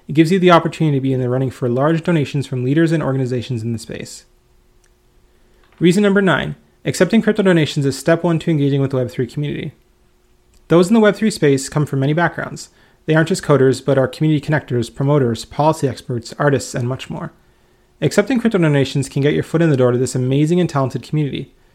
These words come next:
It can be step one in a journey to fully embracing Web three and all its future use cases for your organization.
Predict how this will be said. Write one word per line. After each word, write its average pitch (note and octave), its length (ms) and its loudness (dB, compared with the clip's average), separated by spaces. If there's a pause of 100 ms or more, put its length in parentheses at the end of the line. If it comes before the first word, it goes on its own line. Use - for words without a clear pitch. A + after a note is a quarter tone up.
(260)
It D3 80 -2
can - 80 -2
be G3 80 2
step G#3+ 260 2
one F3+ 120 4
in F3 80 4
a E3+ 60 4
journey D3+ 240 2
to C#3+ 100 2
fully D3+ 280 2
embracing C#3 440 2
Web A#2+ 160 0
three D#3 320 2
and B2 80 0
all B2 140 -2
its B2+ 120 -10
future C#3 240 -4
use D#3 240 0
cases B2 340 -2
for - 140 -4
your B2 80 2
organization. B2+ 640 -4